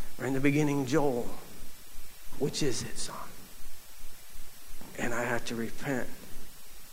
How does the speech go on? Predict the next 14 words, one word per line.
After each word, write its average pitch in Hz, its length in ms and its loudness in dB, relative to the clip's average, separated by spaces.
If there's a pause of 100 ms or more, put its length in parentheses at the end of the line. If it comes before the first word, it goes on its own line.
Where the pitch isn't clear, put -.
(140)
and - 140 2
say, 117 420 0
"It's 127 200 2
all 120 240 2
about - 360 0
you, 147 220 2
God, - 460 0
and 127 100 0
your 135 140 4
kingdom, 123 540 0
what 135 360 6
you 165 120 4
want 131 320 6
done, - 280 0